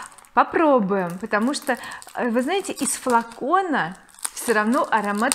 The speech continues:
по-другому звучит. И, возможно, так получится, что я его рассмотрю уже в другом ракурсе.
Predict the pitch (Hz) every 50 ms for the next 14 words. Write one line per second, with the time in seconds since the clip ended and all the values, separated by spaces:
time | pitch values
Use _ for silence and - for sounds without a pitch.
0 | - - 254 208 214 233 208 220 254 254 247 233 220 190 185 190 180 185 185 -
1 | - - 196 185 - - - 254 262 240 220 226 220 220 208 240 254 269 320 370
2 | 403 403 370 320 269 240 220 - - 240 233 - - 220 214 226 285 359 359 -
3 | - 226 - - - 208 - - - 220 214 214 240 262 311 - - - - -
4 | - - - - - - - - - - - - - - - - - - - -
5 | - - - - - - - - - - - - - - 202 208 208 190 214 254
6 | 285 - - - - _ _ - - - _ - - 220 196 - - 226 220 220
7 | 220 254 262 254 214 233 208 202 202 202 196 214 226 233 226 226 190 180 - -
8 | 185 - - - - - 185